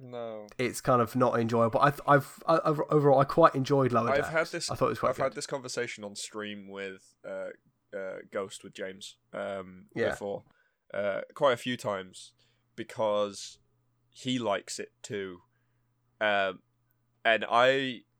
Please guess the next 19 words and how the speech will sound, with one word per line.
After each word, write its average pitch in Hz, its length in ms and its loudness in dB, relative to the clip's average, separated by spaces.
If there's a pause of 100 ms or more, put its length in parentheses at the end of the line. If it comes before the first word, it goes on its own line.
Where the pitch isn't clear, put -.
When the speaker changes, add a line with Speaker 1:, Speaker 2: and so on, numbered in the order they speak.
(240)
Speaker 1:
I 120 200 4
am 117 280 -2
sort 101 320 -2
of 95 160 -6
a, 92 360 -4
a 95 60 -8
diehard 92 800 -8 (680)
ori-, 92 340 -6 (240)
like, 101 200 -2
Speaker 2:
Yeah, 107 80 0
you, 117 60 2
Speaker 1:
original, 120 440 2 (280)
Speaker 2:
you're 120 80 -6
Speaker 1:
it, 117 100 -10
it - 220 -10
stick - 420 0
to 131 160 -4
original 110 540 -4
track 98 560 0